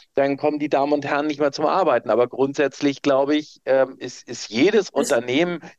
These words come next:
Speaker 1: dankbar für, für Vorschläge. Und es werden ja in vielen Unternehmen mittlerweile teilweise recht hohe Prämien, äh, genau dafür gezahlt, für, für
Speaker 2: Ganz genau,
Speaker 1: Veränderungsvorschläge,
Speaker 2: ganz genau.
Speaker 1: die dann umgesetzt werden.
Speaker 2: Und, und da kann ich, das, das Gleiche kann ich bestätigen aus der Sicht andersrum. Ich hab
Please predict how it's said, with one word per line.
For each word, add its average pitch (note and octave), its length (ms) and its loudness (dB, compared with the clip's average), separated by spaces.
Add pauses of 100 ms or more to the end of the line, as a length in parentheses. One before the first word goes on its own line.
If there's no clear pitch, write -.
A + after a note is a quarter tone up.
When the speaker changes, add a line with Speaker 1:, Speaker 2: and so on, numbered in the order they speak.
(160)
Speaker 1:
dankbar D#3+ 640 -2
für, C3 420 -4
für C3 200 -6
Vorschläge. E3+ 440 0
Und C3 100 0
es B2+ 120 -4
werden C#3 200 2
ja C#3+ 120 2
in B2+ 80 -6
vielen D3 280 -2
Unternehmen C#3+ 520 -2
mittlerweile C#3 580 0 (380)
teilweise C#3 480 0
recht C#3 260 -2
hohe C#3+ 160 2
Prämien, D3+ 840 -2
äh, C#3+ 280 2
genau C#3+ 240 2
dafür C3 300 0
gezahlt, C3 440 0
für, A#2+ 160 -4
für - 460 -6
Speaker 2:
Ganz - 0 -
genau, - 80 -10 (100)
Speaker 1:
Veränderungsvorschläge, A3+ 1000 0
Speaker 2:
ganz - 100 -2
genau. - 0 -
Speaker 1:
die C3+ 100 -6
dann C3 160 2
umgesetzt D3 500 0
werden. - 200 -8 (340)
Speaker 2:
Und, B3 200 0
und A#3+ 320 -2
da A#3 80 2
kann B3+ 260 4
ich, C#4+ 180 4
das, A3 220 2
das G#3+ 200 -4
Gleiche F4+ 360 4
kann E4+ 200 4
ich D#4 140 4
bestätigen D4+ 560 4
aus B3 200 0
der B3+ 100 0
Sicht A#3+ 260 -4
andersrum. E4 600 2
Ich G3+ 120 -4
hab A3+ 220 -4